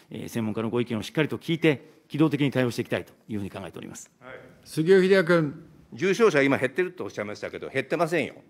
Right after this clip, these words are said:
Speaker 3: 増えてますよ。少しずつですけど。違います。そして先ほど尾身会長が、これまでよりもより強い対策、今ここを逃すべきではないと、こういうふうにおっしゃってますけど、何かあるんですか？もう打つ手がないんじゃないですか？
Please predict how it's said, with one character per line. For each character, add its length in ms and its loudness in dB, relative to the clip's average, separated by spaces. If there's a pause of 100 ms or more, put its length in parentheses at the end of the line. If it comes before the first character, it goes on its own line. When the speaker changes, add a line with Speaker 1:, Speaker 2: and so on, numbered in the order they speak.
(800)
Speaker 3:
増 80 12
え 80 12
て 80 -2
ま 120 -8
す 100 -20
よ。 80 -20 (580)
少 200 -6
し 40 -6
ず 240 -10
つ 20 -20
で 100 -20
す 100 -20
け 80 -16
ど。 120 -20 (440)
違 200 6
い 20 2
ま 120 -2
す。 140 -18 (720)
そ 160 -6
し 80 -16
て 160 0
先 240 -6
ほ 80 -8
ど 280 0
尾 60 -8
身 120 -6
会 180 0
長 220 -4
が、 300 0 (460)
こ 140 0
れ 60 2
ま 160 0
で 160 0
よ 240 -4
り 80 -6
も 140 -6
よ 160 0
り 140 -2
強 340 0
い 60 -4
対 200 -4
策、 340 -12 (440)
今 260 2
こ 140 -2
こ 140 2
を 60 4
逃 240 2
す 100 -6
べ 100 -4
き 100 -12
で 60 -6
は 80 -8
な 100 -12
い 60 -14
と、 100 -18
こ 100 -4
う 20 0
い 20 0
う 40 0
ふ 20 -2
う 20 -4
に 80 -6
お 40 -10
っ 20 -12
し 100 -16
ゃ 20 -12
っ 40 -12
て 100 -16
ま 80 -14
す 80 -20
け 80 -14
ど、 100 -20 (260)
何 200 2
か 80 6
あ 40 4
る 80 0
ん 60 -8
で 80 -16
す 80 -20
か？ 140 -18 (260)
も 140 -2
う 20 2
打 40 -2
つ 80 -6
手 80 2
が 100 2
な 100 -2
い 40 -6
ん 20 -12
じ 80 -6
ゃ 20 -4
な 60 -10
い 40 -14
で 40 -20
す 60 -20
か？ 100 -16